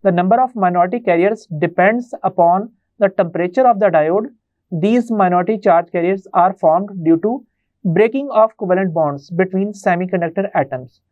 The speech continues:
The minority charge carriers in P region of the diode are free electrons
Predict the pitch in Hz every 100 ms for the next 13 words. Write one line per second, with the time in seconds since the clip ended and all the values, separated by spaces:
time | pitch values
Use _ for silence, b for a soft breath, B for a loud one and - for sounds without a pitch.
0 | _ _ _ 190 185 180 190 202 254 247
1 | 202 185 - 185 202 208 - 208 214 220
2 | _ _ 226 247 240 180 202 202 185 196
3 | 170 170 190 214 - 185 190 - 240 233
4 | 185 180 180 220